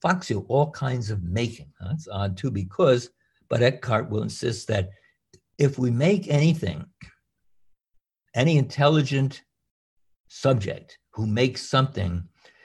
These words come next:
is partaking in the same kind of activity of the God who made the universe.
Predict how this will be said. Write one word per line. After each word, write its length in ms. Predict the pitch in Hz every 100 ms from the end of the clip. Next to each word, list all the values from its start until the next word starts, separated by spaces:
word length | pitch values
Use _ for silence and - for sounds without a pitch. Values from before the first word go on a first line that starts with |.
| _ _ -
is 180 | 147 -
partaking 720 | - 113 101 143 156 156 120
in 80 | 107
the 80 | 104
same 380 | - 135 143
kind 280 | 143 120 113
of 100 | 104
activity 840 | 98 92 - 175 143 98 95 92 - _ _
of 160 | 117 113
the 80 | 101
God 300 | 113 107 101
who 80 |
made 220 | 95 98 85
the 80 |
universe. 480 | 90 90 - - -